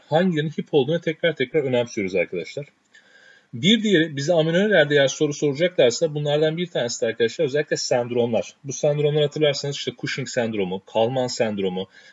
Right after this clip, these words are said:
e, Müller-Engenezler, Rokitansky-Üsterhauser-Meyer sendromları gibi sendromlar çok fazla gelen sorulardan bir tanesi. Bunların hep sizlerle kilit noktalarını söylemiştik. Birbirinden farklarını çok dikkat edelim demiştik.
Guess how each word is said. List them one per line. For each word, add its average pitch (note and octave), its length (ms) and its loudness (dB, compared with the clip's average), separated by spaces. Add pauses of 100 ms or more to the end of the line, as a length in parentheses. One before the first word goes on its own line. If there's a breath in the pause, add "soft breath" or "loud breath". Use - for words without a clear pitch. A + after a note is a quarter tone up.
(120)
e, G2+ 40 -4
Müller-Engenezler, A2 1080 0
Rokitansky-Üsterhauser-Meyer B2 1300 0
sendromları A#2 540 -4
gibi G#2+ 140 -6
sendromlar B2 640 -4
çok - 260 -6
fazla A#2+ 240 -2
gelen B2+ 220 0
sorulardan A#2+ 480 -2
bir C#3 80 -8
tanesi. G#2+ 420 -4 (400 soft breath)
Bunların F#3 320 2
hep F#3 100 0
sizlerle D#3+ 360 0 (100)
kilit - 280 -4
noktalarını C#3+ 460 -2
söylemiştik. C3+ 540 -6 (380)
Birbirinden C3+ 480 -2
farklarını C3 460 -2
çok - 220 -12
dikkat - 140 -8
edelim A2 280 -2
demiştik. F#2+ 360 -8